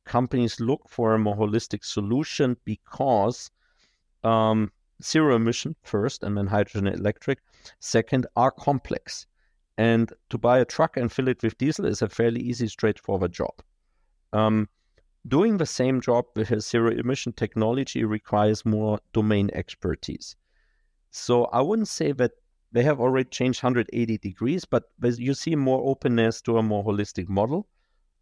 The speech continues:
But of course, um, as you rightly said, U S is a huge market. It's a very diversified market in regards of offering structure, um, demand structures. But,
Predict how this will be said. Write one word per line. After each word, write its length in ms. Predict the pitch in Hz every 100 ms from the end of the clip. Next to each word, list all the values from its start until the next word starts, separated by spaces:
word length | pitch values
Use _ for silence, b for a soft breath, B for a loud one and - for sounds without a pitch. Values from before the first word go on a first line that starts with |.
| _
But 120 | 131 185
of 160 | 175
course, 320 | - 180 -
um, 300 | 135 131 123 -
as 120 | 117
you 80 | 113
rightly 300 | 98 - 95
said, 260 | - -
U 140 | 117 135
S 180 | 143 110
is 160 | -
a 60 | 107
huge 300 | 117 113 -
market. 440 | 104 113 135 - _ b b b -
It's 120 | -
a 60 | 104
very 280 | 117 147
diversified 840 | 139 113 101 107 113 104 - 101 98
market 380 | 98 101 - 151 -
in 140 | 110
regards 400 | 107 107 104 -
of 220 | 90 95 - _
offering 380 | 113 - 123 117
structure, 720 | - - 107 - - 104 107 -
um, 360 | 104 101 101 -
demand 360 | 98 98 110
structures. 540 | - 110 104 - 139 - _ _ _ _ _ _ -
But, 460 | 123 185 - -